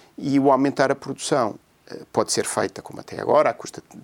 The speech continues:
pesticidas, inseticidas, eh, fertilizantes, et cetera. E temos que passar para uma produção menos, eh,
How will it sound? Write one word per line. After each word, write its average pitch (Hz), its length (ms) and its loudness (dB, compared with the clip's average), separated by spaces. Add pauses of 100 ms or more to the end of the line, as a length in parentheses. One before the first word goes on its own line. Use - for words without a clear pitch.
(100)
pesticidas, 123 640 0
inseticidas, 117 1080 -2 (460)
eh, 90 640 -6
fertilizantes, 107 800 -2
et 101 160 -4
cetera. 127 420 0
E - 100 -10
temos 131 260 0
que - 100 -16 (640)
passar 127 480 4
para - 160 -4
uma 113 160 0
produção 127 720 -4 (500)
menos, 117 880 0 (140)
eh, - 360 -6